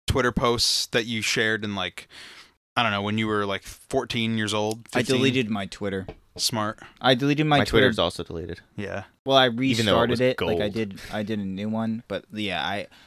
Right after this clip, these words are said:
Speaker 2: I couldn't even imagine what my tweets were back then. Like, back then, you, you had to say edgy shit to try and get noticed, and
Speaker 3: No,
Speaker 2: it
Speaker 3: you
Speaker 2: was
Speaker 3: didn't.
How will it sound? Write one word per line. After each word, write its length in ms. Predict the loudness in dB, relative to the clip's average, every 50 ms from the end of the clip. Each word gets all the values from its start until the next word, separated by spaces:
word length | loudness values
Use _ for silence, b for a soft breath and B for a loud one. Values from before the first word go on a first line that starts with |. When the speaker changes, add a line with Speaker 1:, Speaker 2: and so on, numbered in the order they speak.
| b b
Speaker 2:
I 160 | b -2 -2
couldn't 300 | -2 -2 -2 -2 0 0
even 220 | 0 -2 -2 -4 -6
imagine 480 | -6 -4 -4 -4 -6 -6 -6 -8 -8
what 100 | -8 -6
my 140 | -6 -8 -8
tweets 320 | -8 -8 -8 -10 -8 -8 -8
were 140 | -6 -6
back 280 | -4 -4 -4 -4 -4 -6
then. 220 | -10 -10 -8 -6
Like, 180 | -6 -6 -8 -8 _ _ _ _ _ _ -20 -16
back 380 | -2 4 8 8 8 8 6
then, 180 | -2 -4 -2 -2
you, 100 | -2 -4
you 460 | -4 -6 -6 -2 0 2 2 2 0
had 260 | 0 2 2 0 0
to 80 | 0 -6
say 160 | -4 -4 -4 -2
edgy 260 | -2 -4 -2 -2 -2
shit 280 | -4 -4 -4 -4 -6 -8
to 80 | -10 -12
try 200 | -8 -6 -6 -6
and 80 | -4
get 180 | -6 -6 -6 -4
noticed, 480 | -4 -4 -4 -4 -6 -6 -8 -10 -12
and 100 | -8 -6
Speaker 3:
No, 40 | -6
Speaker 2:
it 40 | -4
Speaker 3:
you 40 | -4
Speaker 2:
was 80 | 0
Speaker 3:
didn't. 340 | 2 2 4 2 2 -2 -6